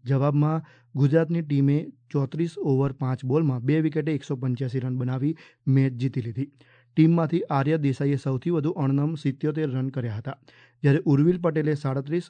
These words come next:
અભિષેક દેસાઈએ છત્રીસ અને જયમીત પટેલે અણનમ સત્યાવીસ રન બનાવ્યા હતા. ટીમ તરફથી સૌથી વધુ ચાર વિકેટ લેનારા અરઝાન નાગવાસવાલાને પ્લેયર ઓફ ધ મેચ જાહેર કરાયા હતા.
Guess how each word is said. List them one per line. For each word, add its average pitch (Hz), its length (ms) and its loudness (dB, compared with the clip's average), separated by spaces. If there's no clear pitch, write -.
અભિષેક 127 420 -2
દેસાઈએ 135 500 -2
છત્રીસ 165 340 0
અને 147 180 2
જયમીત 139 440 2
પટેલે 135 280 -2
અણનમ 147 520 0
સત્યાવીસ 160 420 0
રન 135 260 -2
બનાવ્યા 123 340 -4
હતા. 135 160 -12
ટીમ 143 180 2
તરફથી 135 340 -2
સૌથી 143 360 -2
વધુ 151 240 -2
ચાર 139 280 -4
વિકેટ 127 260 -4
લેનારા 127 400 -4
અરઝાન 156 560 2
નાગવાસવાલાને 135 920 0
પ્લેયર 143 340 2
ઓફ 139 120 -4
ધ 120 80 -6
મેચ 131 260 -6
જાહેર 120 320 -6
કરાયા 117 340 -8
હતા. 104 260 -12